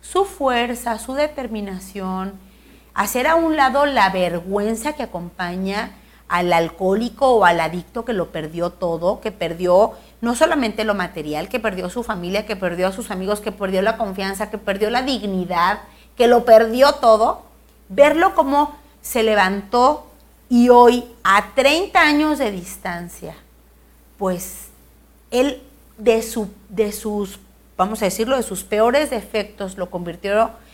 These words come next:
en su mejor virtud, que es el de ayudar a los demás,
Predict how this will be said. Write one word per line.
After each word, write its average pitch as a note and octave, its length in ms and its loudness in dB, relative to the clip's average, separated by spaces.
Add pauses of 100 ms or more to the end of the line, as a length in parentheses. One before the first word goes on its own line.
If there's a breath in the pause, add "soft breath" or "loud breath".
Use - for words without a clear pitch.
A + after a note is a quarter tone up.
(220 loud breath)
en A3+ 160 2
su A3+ 160 -4
mejor G#3 460 -4
virtud, A#3+ 540 -4 (200)
que G3+ 120 -6
es F#3+ 120 -8
el G3 120 -8
de F#3 60 -6
ayudar F3+ 300 -4
a F#3+ 40 0
los F3+ 180 -8
demás, E3+ 420 -14